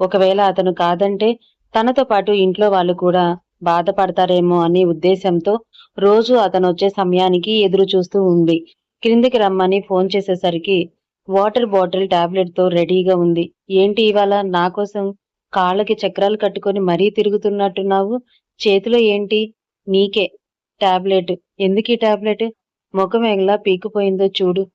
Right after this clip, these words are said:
చన్నీళ్లతో ముఖం కడుక్కొని టాబ్లెట్ వేసుకో, తలనొప్పి తగ్గుతుంది." "నాకు తలనొప్పి అని నీకెలా తెలుసు?"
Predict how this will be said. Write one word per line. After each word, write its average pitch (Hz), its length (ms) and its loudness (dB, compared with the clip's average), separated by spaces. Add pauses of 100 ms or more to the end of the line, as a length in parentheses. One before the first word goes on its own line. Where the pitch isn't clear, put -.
(280)
చన్నీళ్లతో 202 580 0
ముఖం 196 340 -2
కడుక్కొని 185 560 -2
టాబ్లెట్ 196 440 -2
వేసుకో, 175 360 -2
తలనొప్పి 190 500 -2
తగ్గుతుంది." 175 680 -2 (380)
"నాకు 190 320 -2
తలనొప్పి 220 480 -2
అని 214 140 0
నీకెలా 190 420 0
తెలుసు?" 202 440 -6